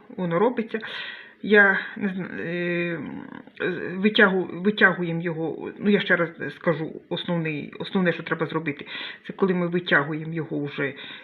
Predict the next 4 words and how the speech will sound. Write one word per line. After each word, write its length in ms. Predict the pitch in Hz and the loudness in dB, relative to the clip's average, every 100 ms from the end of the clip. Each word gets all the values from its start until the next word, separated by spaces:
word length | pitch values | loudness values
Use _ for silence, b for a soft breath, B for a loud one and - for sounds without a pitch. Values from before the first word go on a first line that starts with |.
| B | B
із 200 | - 151 156 - - | -4 -2 -4 -8 -6
духовки, 600 | 151 143 180 180 185 254 254 B B B B _ - | -6 -2 0 0 -2 -6 -8 B B B B _ -6
м, 200 | 180 170 - | -4 -2 -4
пробиваємо, 840 | - 190 180 202 180 160 151 151 | 4 6 6 6 6 4 0 -4